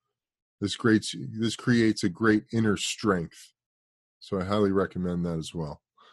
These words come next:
Push-ups, I don't know if you can find a better exercise than push-ups. If you don't have any time during the day, if you're a busy person, like many of us are,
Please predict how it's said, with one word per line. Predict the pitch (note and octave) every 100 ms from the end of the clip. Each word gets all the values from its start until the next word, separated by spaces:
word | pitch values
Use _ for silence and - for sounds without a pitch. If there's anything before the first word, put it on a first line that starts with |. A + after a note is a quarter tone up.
| _ _ _ _ - - _ _ _ _ -
Push-ups, | F3+ G#3 - G3+ G3+ G3+ - - - _ _ _ _ _ _ _ _ _ -
I | C3
don't | E3+
know | E3+
if | D3+ C3
you | C#3
can | C#3
find | C3 B2+ A#2+ A2+
a |
better | F#2+ G#2+ G#2 F#2
exercise | G2 - G2+ G#2+ F#2+ F2
than | F#2 E2
push-ups. | - F#2+ - D#2 - -
If | G2
you | C#3+
don't | E3 D3+
have | C#3+ C#3+ C#3
any | C3 B2+
time | - B2 B2+ C#3
during | C3 C3 B2+
the | A#2
day, | A#2 A2+ C3+ C3 _ _ _ _ _ _ _
if | F#2+ G#2+
you're | A2+
a | G#2
busy | A2+ A2
person, | G#2+ - A#2 - C3 C3+
like | A2 F2+
many | F#2+ G2+ G#2
of | G2+
us | F#2+
are, | G2 G2 B2